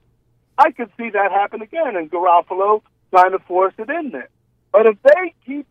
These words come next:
their composure, and, uh, I'm sure they're gonna have a, a very good game plan, both teams, I think, uh,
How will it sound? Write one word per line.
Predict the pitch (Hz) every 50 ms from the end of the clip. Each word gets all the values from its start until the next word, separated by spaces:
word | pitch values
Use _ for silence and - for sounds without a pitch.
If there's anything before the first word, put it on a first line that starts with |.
| _ -
their | 240 240 240 220
composure, | - - - 165 156 - _ _ - 240 233 233 220 202 _ - 127 120 _ _ _ _ _ _ _ _ _ _ _ _ _ _ -
and, | 175 185 185 185 185 185 180 175 - 160
uh, | 160 156 151 151 151 151 147 143 143 - _ _ _ _ _ _ _ _ -
I'm | 165 180 180 156 -
sure | - 330 320 294 254
they're | 220 196
gonna | - 185 170 151
have | 156 160 -
a, | 151 147 147 143 - -
a | 151
very | 139 - 185 196 190 165
good | 151 - 151 139 _ -
game | 165 165 175 170 151
plan, | - - 131 120 120 123 -
both | 180 202 202 190 _ _
teams, | - 185 190 165 135 117 117 _ _ _ _ _ _ _ _ _ _ _ _ -
I | 202 254 269 269
think, | 294 269 254 262 226 202 _ _ - 202
uh, | 208 208